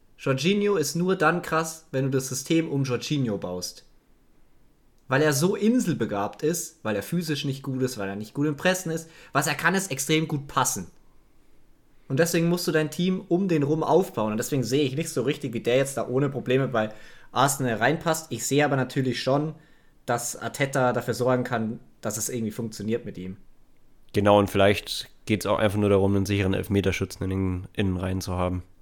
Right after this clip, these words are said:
Speaker 2: Ich meine, wer so
Speaker 1: Ja,
Speaker 2: hoch
Speaker 1: gut.
Speaker 2: hüpft, bevor er einen Elfmeter schießt, der, der kann auch bei Arsenal spielen.
Speaker 1: Dreizehn Komma sieben Millionen hat er gekostet.
Speaker 2: Finde ich aber, also ich weiß nicht aus dem Kopf, wie alt er ist. Ich glaube, er ist so roundabout dreißig Jahre alt.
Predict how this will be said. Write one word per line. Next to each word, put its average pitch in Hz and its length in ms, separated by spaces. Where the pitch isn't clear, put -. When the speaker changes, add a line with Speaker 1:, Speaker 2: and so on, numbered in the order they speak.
Speaker 2:
Ich - 80
meine, 101 160
wer 98 80
so 107 140
Speaker 1:
Ja, 107 100
Speaker 2:
hoch 110 140
Speaker 1:
gut. - 100
Speaker 2:
hüpft, 110 240
bevor 104 220
er - 20
einen 101 100
Elfmeter 101 380
schießt, - 320
der, 95 500
der 98 80
kann 101 180
auch 95 60
bei 104 120
Arsenal 92 340
spielen. 90 280
Speaker 1:
Dreizehn 165 400
Komma 156 240
sieben 147 240
Millionen 139 340
hat 123 80
er 110 100
gekostet. 107 640
Speaker 2:
Finde 135 300
ich - 120
aber, 117 360
also 104 120
ich 101 80
weiß 113 260
nicht 117 260
aus 110 160
dem 104 80
Kopf, - 260
wie 117 80
alt 123 200
er 120 80
ist. - 160
Ich 104 60
glaube, 104 240
er 95 60
ist - 200
so 113 160
roundabout 107 580
dreißig 101 340
Jahre 113 280
alt. 131 240